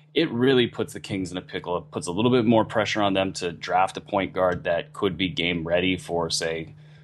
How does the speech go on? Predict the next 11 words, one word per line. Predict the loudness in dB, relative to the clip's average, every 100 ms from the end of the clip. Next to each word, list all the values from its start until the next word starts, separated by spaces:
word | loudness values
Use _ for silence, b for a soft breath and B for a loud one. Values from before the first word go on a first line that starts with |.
| B
two | -8 -2
games, | 0 4 4 4 2 -4 -12 -16 -14
you | -10
know, | -10
five | 0 2 2
games. | 0 2 2 2 -2
It's | -6
hard | -6
to | -4
say | -4 -2
what | -4 -6